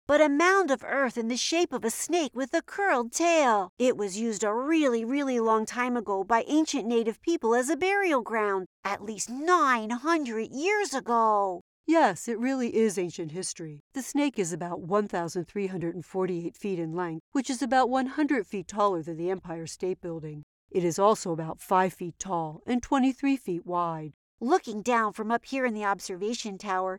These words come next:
Speaker 1: you can really see that it looks like a snake. I wonder why it was built.
Speaker 2: That is a mystery. Perhaps to mark the solstices, the shortest and longest days of the year. Or maybe it was used as a spiritual place. It's just wonderful that we're discovering so many amazing things about our country.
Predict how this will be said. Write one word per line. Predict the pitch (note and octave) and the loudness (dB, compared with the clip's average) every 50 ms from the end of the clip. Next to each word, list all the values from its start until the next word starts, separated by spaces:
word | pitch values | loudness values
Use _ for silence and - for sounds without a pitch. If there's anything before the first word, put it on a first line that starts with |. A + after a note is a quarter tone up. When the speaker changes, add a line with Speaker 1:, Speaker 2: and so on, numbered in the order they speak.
| - _ _ | -10 _ _
Speaker 1:
you | B4 B4+ | -6 -6
can | - - B4+ A#4 | -4 -6 -8 -6
really | A#4 A#4 A4 G#4+ G#4 G4+ | -4 -2 0 0 0 0
see | - - E4 E4+ F#4 | 0 -2 -2 -2 0
that | D4 B3+ G3+ | 0 0 -2
it | F#3 C3+ | -2 -2
looks | G#3 B3 B3 - - | -2 -2 -2 -2 -4
like | A3 G3+ - | -4 -4 -4
a | D4+ D4+ | -4 -6
snake. | - - G#3+ A3+ A3+ A3 G3+ - _ _ _ _ _ A#4+ | -6 -4 -4 -2 -2 -2 -2 -4 _ _ _ _ _ -2
I | A#4 A#4 | 0 2
wonder | A#4+ B4 B4+ B4+ B4+ A#4 A#4 | 2 2 2 2 2 2 2
why | A4+ A4 A4 A4 A4 | 2 2 2 2 2
it | G#4+ G#4 | 2 2
was | G#4+ G#4+ - - - | 0 0 0 0 0
built. | A#4 B4 B4 A4+ C#4 F#3+ - - _ _ _ _ - | 0 2 4 4 4 2 0 -2 _ _ _ _ -6
Speaker 2:
That | D3+ F#3+ F#3+ F3 E3 - | -2 -2 -2 -2 -4 -6
is | - G#3 F#3 F3 A3 | -8 -6 -4 -2 0
a | A3 | 0
mystery. | G#3+ A#3+ C4 B3+ - - - F3 D#3 D3 C#3+ - _ _ _ | 2 0 0 0 -4 -6 -8 -8 -10 -10 -10 -14 _ _ _
Perhaps | - F3+ D3 C3 D#3+ F3+ E3+ - - - - | -4 -4 -2 0 0 0 -2 -2 -4 -6 -6
to | G3+ | -2
mark | F#3 G3 G3 G#3 - | 0 0 0 0 0
the | B3+ A#3 | -4 -4
solstices, | - - B3 B3+ C4+ - - A3+ F#3 - - F3 D#3 C#3+ - - - | 0 2 2 2 2 0 -2 -6 -6 -6 -6 -8 -8 -10 -10 -8 -6
the | F#3 | -6
shortest | - - - A#3 G#3+ G3+ F3+ D#3+ - - | -4 0 2 4 4 4 4 0 -2 -4
and | E3+ D#3+ | -4 -2
longest | E3+ F3 F3+ F3 D3+ D3 - - | -2 0 0 -2 -2 -4 -6 -4
days | F#3 E3+ E3+ D#3 D#3+ | -2 -2 -2 -2 -4
of | C#3+ | -6
the | C#3+ D#3 | -6 -6
year. | D3+ D#3+ F3 E3+ D#3+ D#3 D3+ D3+ - - | -4 -2 -2 -2 -2 -4 -8 -4 0 2
Or | E4 D4 | 4 6
maybe | D4+ E4 E4+ D#4 D#4+ D#4+ | 8 8 8 8 6 6
it | D4 | 6
was | C4+ C#4+ B3+ | 4 4 4
used | C4 C#4 C#4+ A#3+ - F#3 | 6 6 4 4 4 0
as | F3 D#3+ | 0 0
a | G3 | 0
spiritual | F3+ - - A#3+ A#3+ A#3 A3 - - G#3 D#3 | -2 -2 0 2 4 4 4 2 -2 -6 -8
place. | - - F3+ E3 D#3 D3+ C#3+ - - - _ _ - | -6 -6 -6 -6 -6 -6 -8 -12 -16 -20 _ _ 0
It's | E4+ D#4+ - | 0 0 0
just | - - C#4 A3 - | 0 0 0 0 -2
wonderful | E3 D3+ E3 F3+ F#3 F3+ E3+ D3+ - E3+ D3+ | -2 0 2 2 2 2 0 -2 -4 -4 -4
that | F#3 G3 | -4 -4
we're | F#3 F3 | -4 -4
discovering | C#3+ F3 D#3+ - - F#3+ E3+ D#3 E3 E3 D#3+ - | -4 -4 -4 -4 -4 -4 -4 -2 -2 -2 -2 -2
so | - - A3 G#3+ G#3+ | 0 4 4 4 6
many | G3+ F#3 F3 E3+ | 4 4 2 0
amazing | E3 E3 F3 F3 F3 D#3+ D#3+ D#3+ D3 | 0 2 2 2 2 2 0 -2 -4
things | - - F#3 F#3 D#3+ E3 | -2 -2 -2 0 -2 -2
about | D3+ D#3+ D#3 D3+ | -4 -4 -6 -6
our | D#3 D3+ D3+ | -8 -10 -10
country. | - - E3+ F3 E3 - E3 D#3 D#3 D3 | -6 -6 -4 -4 -4 -6 -6 -6 -6 -8